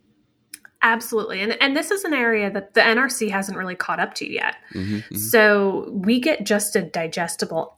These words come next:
Speaker 1: energy requirement. And again, like we talked about, yeah, that's a defined requirement, but unlike copper, for example, I'm like, "Yep, copper, this is the minimum amount, we formulate to that." Digestible energy moves around a lot more just based on basal metabolism. So yes, that's an average number, but that doesn't mean that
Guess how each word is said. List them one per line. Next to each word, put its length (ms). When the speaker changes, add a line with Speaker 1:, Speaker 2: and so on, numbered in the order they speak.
Speaker 1:
energy 760
requirement. 720
And 100
again, 420
like 160
we 80
talked 220
about, 220
yeah, 320
that's 180
a 60
defined 360
requirement, 600
but 120
unlike 540
copper, 460
for 180
example, 420
I'm 200
like, 260
"Yep, 320
copper, 420
this 180
is 120
the 60
minimum 320
amount, 360
we 60
formulate 440
to 100
that." 240
Digestible 460
energy 300
moves 280
around 320
a 60
lot 220
more 180
just 220
based 240
on 140
basal 280
metabolism. 760
So 120
yes, 320
that's 180
an 80
average 440
number, 360
but 120
that 180
doesn't 320
mean 240
that 120